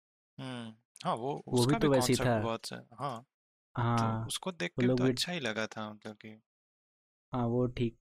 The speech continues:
Speaker 2: था। वो लोग भी टाइम ट्रैवल, मतलब, कार, कार
Speaker 1: टाइम
Speaker 2: में ही,
Speaker 1: ट्रैवल
Speaker 2: नहीं,
Speaker 1: तो
Speaker 2: कार
Speaker 1: नहीं
Speaker 2: में
Speaker 1: रहता।
Speaker 2: दीवार में बैठ के
Speaker 1: न-,
Speaker 2: पीछे चल जाता
Speaker 1: हाँ,
Speaker 2: ना।
Speaker 1: पीछे नहीं जाता है, मतलब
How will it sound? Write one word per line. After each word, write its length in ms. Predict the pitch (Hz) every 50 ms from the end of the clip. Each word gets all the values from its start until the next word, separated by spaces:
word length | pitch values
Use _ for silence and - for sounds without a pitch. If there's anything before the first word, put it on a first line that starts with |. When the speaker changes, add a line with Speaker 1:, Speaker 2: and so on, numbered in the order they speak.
| -
Speaker 2:
था। 200 | 110 110 113 120
वो 60 | 120
लोग 180 | 113 117 120 120
भी 100 | 123 123
टाइम 280 | - 127 113 117 120 113
ट्रैवल, 280 | 120 120 117 117 113
मतलब, 760 | 113 117 117 - 120 120 120 113 113 117 117 117 117 113 - - _ _ _ _ -
कार, 220 | 117 110 117 117
कार 160 | 117 - 135 -
Speaker 1:
टाइम 240 | - 117 117 117 120
Speaker 2:
में 80 | 120
ही, 60 | 123 151
Speaker 1:
ट्रैवल 120 | 147 139
Speaker 2:
नहीं, 140 | 139 135 117
Speaker 1:
तो 80 | 139
Speaker 2:
कार 200 | 131 123 123 135
Speaker 1:
नहीं 120 | 139 143 143
Speaker 2:
में 160 | 147 147 151
Speaker 1:
रहता। 140 | 143 147 - -
Speaker 2:
दीवार 380 | 135 120 127 123 120 120 123 120
में 140 | 117 113 110
बैठ 200 | 104 101 101 104
के 220 | - - 113 117 - - -
Speaker 1:
न-, 240 | 127 - - - 160 -
Speaker 2:
पीछे 220 | - 151 139 208 214
चल 120 | - 147
जाता 140 | 113 107 104
Speaker 1:
हाँ, 80 | 143 190
Speaker 2:
ना। 280 | 220 175 104 98 101 - _ _ _ _ _ _ _ _ -
Speaker 1:
पीछे 240 | - 117 - - 208
नहीं 140 | 190 180 131
जाता 280 | 110 104 101 - -
है, 80 | 135 139
मतलब 300 | 131 - 131 127 123 117